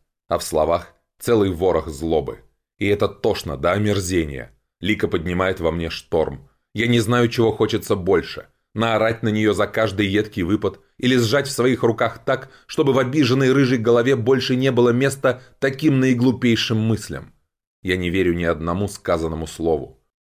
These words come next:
Сцепив зубы, делаю глубокий вдох-выдох и продолжаю лежать поперек кровати в ногах у Лики, держа их руками. Хочет вывести меня из себя? Черта с два.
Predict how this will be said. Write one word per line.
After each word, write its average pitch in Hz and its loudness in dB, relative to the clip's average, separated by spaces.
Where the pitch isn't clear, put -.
Сцепив 104 -2
зубы, 104 0
делаю 135 2
глубокий 123 2
вдох-выдох 104 0
и 131 -4
продолжаю 120 2
лежать 104 0
поперек 98 0
кровати 90 0
в 82 -2
ногах 78 -4
у 90 0
Лики, 90 -8
держа 85 0
их - -4
руками. 76 -6
Хочет 87 -4
вывести 82 -2
меня 80 -4
из 80 -4
себя? 76 -6
Черта 85 -4
с 78 -8
два. 78 -8